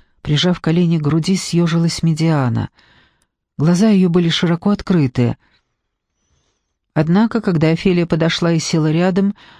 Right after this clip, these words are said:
она даже не отреагировала на знакомое позвякивание крылышек предвестников. «Здравствуй».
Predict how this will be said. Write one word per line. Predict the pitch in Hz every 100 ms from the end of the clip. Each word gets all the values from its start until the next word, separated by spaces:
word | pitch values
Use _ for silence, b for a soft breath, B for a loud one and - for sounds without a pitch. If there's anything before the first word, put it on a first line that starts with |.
| b b
она | - 185
даже | 175 185 180
не | 180 180
отреагировала | 170 165 175 170 175 220 175 151 151
на | 147
знакомое | 147 165 160 196 180 165
позвякивание | 151 160 156 160 185 190 180 175 170 165
крылышек | 170 185 175 - 170 -
предвестников. | 180 170 202 175 - 131 127 120 - _ _ _ _ _ _ -
«Здравствуй». | - 151 208 202 - 117 104